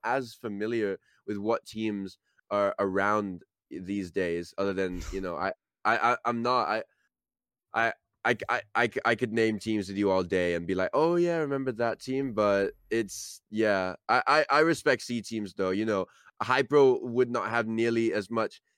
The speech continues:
attention on it, um, if it wasn't for other teams to, you know, sort of support a wider community. And I'll be honest, you know, like, you know, a lot of people throughout, you know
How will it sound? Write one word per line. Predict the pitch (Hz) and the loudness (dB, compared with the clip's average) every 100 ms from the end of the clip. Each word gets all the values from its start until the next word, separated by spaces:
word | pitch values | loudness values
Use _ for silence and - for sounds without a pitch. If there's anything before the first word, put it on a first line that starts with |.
| _ - | _ -6
attention | 107 123 113 - 110 | -2 -2 -2 -2 -4
on | 104 104 | -2 0
it, | 101 92 - _ _ _ _ _ _ _ - | 0 -4 -8 _ _ _ _ _ _ _ -4
um, | 107 107 101 98 95 - _ _ | 0 2 2 0 -6 -12 _ _
if | 120 110 | -4 0
it | 123 | 2
wasn't | 113 110 117 | 4 2 0
for | 98 117 | -2 0
other | 107 107 | 2 0
teams | 95 120 110 101 95 | -2 -2 0 0 -4
to, | - 113 | -6 -2
you | 107 | 0
know, | 101 92 | 0 -2
sort | 92 110 98 | -2 -2 0
of | 95 90 _ _ _ _ - | -2 -6 _ _ _ _ -20
support | - - 101 - 113 107 104 | -10 -6 -8 0 2 4 2
a | |
wider | 101 98 101 98 | 2 2 2 0
community. | - 95 98 101 90 90 85 _ _ _ | -4 -4 -4 -4 -4 -4 -6 _ _ _
And | 110 117 | 0 2
I'll | |
be | 120 127 | 4 6
honest, | 123 107 101 | 6 4 0
you | 120 | -2
know, | 113 98 | 2 2
like, | 95 98 - _ _ _ | 2 0 -2 _ _ _
you | 110 | -2
know, | 107 98 - | 2 2 4
a | 110 | 4
lot | 123 131 | 6 6
of | 131 - | 4 2
people | 127 113 113 104 101 _ | -2 0 0 0 0 _
throughout, | - 110 101 - | -6 -2 -2 -2
you | 101 | -8
know | 98 87 | -8 -8